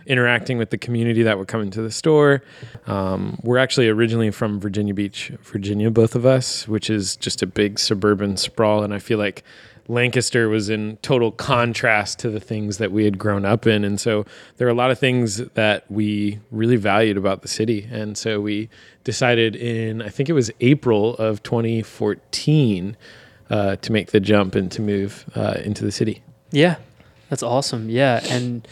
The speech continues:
Speaker 2: uh, you kinda just, like, dove s-, like, headfirst in the community here, right?
Speaker 1: Mm-hmm. Yeah. Well, yeah.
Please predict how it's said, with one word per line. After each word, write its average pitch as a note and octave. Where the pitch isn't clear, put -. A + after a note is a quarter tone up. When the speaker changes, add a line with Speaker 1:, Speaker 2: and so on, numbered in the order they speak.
Speaker 2:
uh, A#2+
you E3
kinda D#3+
just, C#3
like, A#2+
dove C3
s-, -
like, B2+
headfirst C#3+
in C#3
the B2+
community A#2
here, A2+
right? A#2
Speaker 1:
Mm-hmm. C3
Yeah. B2+
Well, B2
yeah. F3+